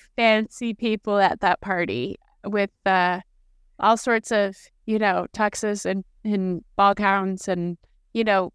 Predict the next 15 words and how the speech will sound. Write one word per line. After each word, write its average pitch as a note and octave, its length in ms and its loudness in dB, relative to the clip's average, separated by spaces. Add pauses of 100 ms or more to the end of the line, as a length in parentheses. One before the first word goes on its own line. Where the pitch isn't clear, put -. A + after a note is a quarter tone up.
pretty D#4+ 180 2
much E4+ 260 0
anybody. A#3 800 -2
It's A#3+ 180 -4
a D4 140 4
who, B3+ 120 -4
it B3 260 -2
re-, C#4 160 0
at B3+ 180 0
this E4 220 2
point, D4 360 -2
it A#3+ 160 -4
reads A#3 680 -4 (600)
as A#3 260 0
a G3+ 260 4